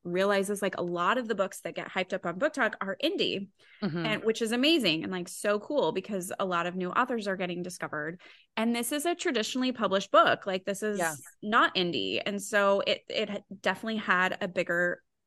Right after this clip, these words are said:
Speaker 1: marketing budget than what a lot of people are probably used to seeing.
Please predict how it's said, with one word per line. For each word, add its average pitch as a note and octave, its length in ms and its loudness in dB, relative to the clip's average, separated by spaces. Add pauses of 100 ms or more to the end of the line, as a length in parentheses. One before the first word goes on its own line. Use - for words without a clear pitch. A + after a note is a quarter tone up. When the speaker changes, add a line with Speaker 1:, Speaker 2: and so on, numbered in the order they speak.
(100)
Speaker 1:
marketing G#3+ 460 -2
budget F3+ 340 0
than F3+ 220 0
what E3+ 340 -2
a F#3 80 -2
lot F3 240 0
of F3+ 80 -6
people G3 240 -6
are F3 60 -4
probably F3 280 -8
used E3 240 -8
to F#3+ 60 -10
seeing. F3+ 540 -6